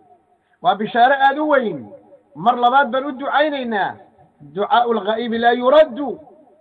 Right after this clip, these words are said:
Qofka maqan ducadiisana waa la aqbalaa. Waan u ducaynaynaa, waana u soo ducaynay. Waxaan doonayaa dadka muslimiinta inaan ugu bishaareeyo hal qodob. In badan baa ducana weydiisata,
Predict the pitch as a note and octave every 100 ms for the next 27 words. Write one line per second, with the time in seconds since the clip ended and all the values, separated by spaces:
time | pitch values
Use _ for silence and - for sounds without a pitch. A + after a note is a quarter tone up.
0 | _ - C#4+ D4 D4 B3 A3+ G3 E3 -
1 | - - _ - E3+ G#3+ G#3+ A3 G#3+ G3+
2 | A3+ B3 A3 - A3 G3 G3 G3 F3+ E3
3 | D#3 D#3+ D#3 D3 B2 G#2 - _ _ _
4 | _ _ _ _ _ _ _ D3 G3 F#3
5 | G3+ G3+ G#3 F#3+ F3+ F3 F3 F#3 - E3
6 | C#3+ G#2+ B2 A#2 G#2 F2+ E2 _ _ _
7 | _ _ _ - G3+ G3 B3+ B3+ A#3+ A#3
8 | C4 A#3+ G#3+ A3 A3 A#3+ A#3 A3 G#3 A3
9 | F#3+ - F3+ E3+ E3 E3+ - A#2+ F#2 -
10 | _ _ _ _ _ _ _ _ _ C#4+
11 | D4 D4 D4+ D4 C#4+ C4 B3+ - D4 C#4
12 | C4 A#3 A3 - G3+ E3